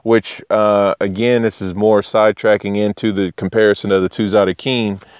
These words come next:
'cause we sh-, neither of us should be disheartened by, "I'm not a hidden Zodic," or, "I'm a revealed Zodic, I'm a behemoth, I'm a Leviathan."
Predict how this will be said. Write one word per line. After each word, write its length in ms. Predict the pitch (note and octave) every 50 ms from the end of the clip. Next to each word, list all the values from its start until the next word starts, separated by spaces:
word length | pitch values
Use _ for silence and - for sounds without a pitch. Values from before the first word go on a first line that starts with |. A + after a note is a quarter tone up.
| - _
'cause 200 | - - G#2+ G#2
we 160 | G2+ G#2+ G2+ F#2+
sh-, 140 | - -
neither 420 | - A2 B2+ D3+ E3 D#3 C#3+ C3+ B2
of 140 | A#2 A2 A#2+
us 200 | A#2 A#2 A#2 -
should 300 | - - A#2 A2 G2+ F#2
be 320 | A2 G#2+ G#2 G2+ G2+ G#2 G2 F2
disheartened 580 | G2 F#2+ - - - C3 C3+ B2 G#2+ F#2+ F2+
by, 320 | E2+ F2 F2 F2 F2 F2 F2+ - _ _ - - - -
"I'm 180 | - F#2 B2 F3+
not 200 | F3+ A#2 F2 D#2+
a 60 | E2
hidden 280 | F2+ F#2+ F2+ F2 E2+ D#2
Zodic," 360 | E2+ E2+ F#2 A2 A#2 - -
or, 140 | F#2 F#2 A2+
"I'm 100 | E3+ E3
a 60 | A2+
revealed 460 | F2+ F2 D#2+ F2 C3+ F3+ E3 A#2+ F#2
Zodic, 340 | E2+ E2+ D#2 D2+ C#2+ - -
I'm 180 | B2 E3+ F#3+
a 60 | C#3+ G2+
behemoth, 540 | D#2 F2 F2 G#2+ C#3+ E3+ D#3 B2 F#2+ E2
I'm 220 | F#2 B2+ E3 F#3 E3
a 40 | B2
Leviathan." 560 | G#2+ G#2 G2 A2 B2 C3+ A#2 G2 - -